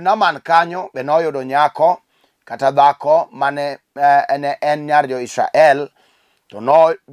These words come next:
ondike, ke-, eh, no, no, no, notiyo tij achuna mar maid, mar, mar, mar thuono. To sama nowinjo ka wach timo ruodh jatend lweny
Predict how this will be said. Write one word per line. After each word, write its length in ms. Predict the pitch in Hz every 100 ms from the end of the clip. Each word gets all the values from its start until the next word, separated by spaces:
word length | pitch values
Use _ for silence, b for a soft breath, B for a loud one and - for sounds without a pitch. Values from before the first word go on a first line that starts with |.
| _ 151
ondike, 760 | 175 165 160 - 156 139 117
ke-, 140 | - -
eh, 180 | 147 139
no, 120 | 139 131
no, 120 | 139
no, 160 | 147
notiyo 600 | 151 165 - 170 165 147 147
tij 280 | 147 143
achuna 600 | 139 - - 143 113 104 - b b _
mar 240 | 123 143
maid, 400 | 139 131 139 113 -
mar, 260 | 131 143
mar, 120 | 131 127
mar 360 | 120 139 147
thuono. 420 | - 151 120 110 - b b b b _
To 100 | 175
sama 260 | 185 226 262
nowinjo 760 | 262 269 269 269 156 165 175 -
ka 360 | - 185 196 - - _ -
wach 400 | 190 175 - _
timo 500 | - 180 165 160 156 -
ruodh 260 | 151 165 147 - _
jatend 360 | 151 147 143 135
lweny 460 | 139 143 165 180